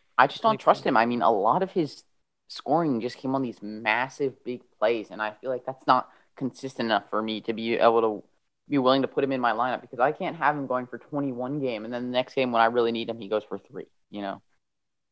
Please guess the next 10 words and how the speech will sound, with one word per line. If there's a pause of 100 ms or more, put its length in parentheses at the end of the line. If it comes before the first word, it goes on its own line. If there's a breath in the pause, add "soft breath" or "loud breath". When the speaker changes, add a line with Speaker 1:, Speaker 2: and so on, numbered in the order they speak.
(160)
Speaker 2:
Yeah,
that
was
the
life
of
a
Miles
Sanders
fantasy